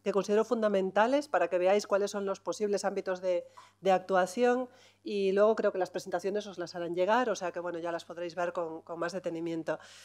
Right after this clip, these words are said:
También, bueno, hay, eh, hay alguna novedad y es que hace menos de una semana, el día veinticuatro, la semana pasada, el miércoles,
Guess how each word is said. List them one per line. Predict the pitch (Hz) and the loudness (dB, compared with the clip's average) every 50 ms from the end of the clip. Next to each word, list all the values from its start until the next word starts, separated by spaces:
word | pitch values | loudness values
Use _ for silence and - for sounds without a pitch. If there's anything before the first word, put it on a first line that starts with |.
| - - - - _ _ _ _ | -20 -20 -20 -20 _ _ _ _
También, | - 214 208 214 240 240 233 | 2 2 4 6 4 4 6
bueno, | 240 226 208 | 6 6 6
hay, | 202 208 226 220 220 220 214 | 6 6 6 4 4 6 6
eh, | 214 220 208 - - | 8 8 6 6 6
hay | 202 220 | 6 6
alguna | 233 240 240 247 247 240 | 8 8 6 6 4 4
novedad | 240 233 226 226 240 254 269 269 269 | 6 6 6 6 8 8 8 6 4
y | - 226 | 4 2
es | 220 208 - | 2 2 0
que | - 226 220 214 | -4 0 4 6
hace | 208 214 - 220 | 6 6 4 2
menos | 220 214 220 208 202 | -2 0 -2 -2 -2
de | 208 | 0
una | 208 202 | -2 -2
semana, | 202 220 233 247 254 247 | -2 0 -2 -2 -2 -2
el | 233 208 | -2 0
día | 202 196 | 0 0
veinticuatro, | 190 190 185 202 190 - 220 226 220 196 | 0 0 -2 -6 -2 -2 0 0 0 -4
la | 170 | -6
semana | - 175 170 175 160 | -6 -6 -6 -4 -4
pasada, | 170 170 - 190 185 | -4 -4 -2 -4 -4
el | 190 | -2
miércoles, | 202 208 214 208 - 220 220 220 220 214 - | 0 -2 -2 0 0 0 2 2 0 -2 -8